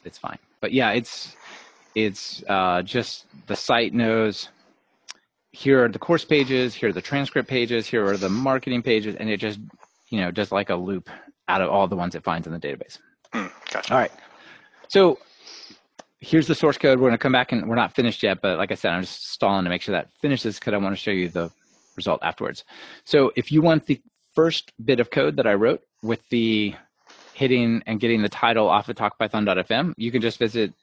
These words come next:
Speaker 1: there's, uh, this webcast I did all about async and await over here. If you go to code and then the web scraping section, it's just right in there. You can grab that. If you want this little wake up utility,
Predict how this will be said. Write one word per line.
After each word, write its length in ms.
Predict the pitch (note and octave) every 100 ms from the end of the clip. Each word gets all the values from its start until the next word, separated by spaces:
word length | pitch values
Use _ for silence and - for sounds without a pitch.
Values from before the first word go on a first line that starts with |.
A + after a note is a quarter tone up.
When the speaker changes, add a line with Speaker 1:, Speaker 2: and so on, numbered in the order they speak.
| _
Speaker 1:
there's, 440 | - G#2+ G2+ F#2+ G#2
uh, 440 | G2 F#2 F2+ F#2
this 240 | - F#2 - -
webcast 420 | A#2+ C3 B2+ B2
I 60 | B2
did 160 | A#2+
all 240 | - A#2+ C3
about 220 | B2+ A2+
async 300 | A#2 C3+ B2+
and 80 | B2
await 240 | B2 A#2+
over 180 | A2+ A#2+
here. 240 | - C3+
If 120 | A#2
you 60 | A#2+
go 140 | B2
to 100 | A#2
code 480 | C#3 - C#3 C3+ C3 - - - - -
and 100 | A2
then 160 | G#2+
the 100 | G2+
web 260 | F#2 G#2+ G#2
scraping 420 | - G#2 G2 G2+
section, 500 | - E2 - F2+ D#2+ - _ -
it's 300 | F2+ - -
just 320 | G2+ - -
right 260 | F#2 E2+
in 140 | - C#2+
there. 160 | D2+
You 80 | C2+
can 140 | - F#2
grab 200 | C#2 C#2
that. 220 | B1+ - - _ - - - - -
If 100 | B2
you 100 | C#3
want 140 | C#3
this 140 | B2+ D3
little 160 | C3+
wake 200 | A#2+ B2
up 140 | C#3+ C#3+
utility, 500 | C3+ D#3 D3 D3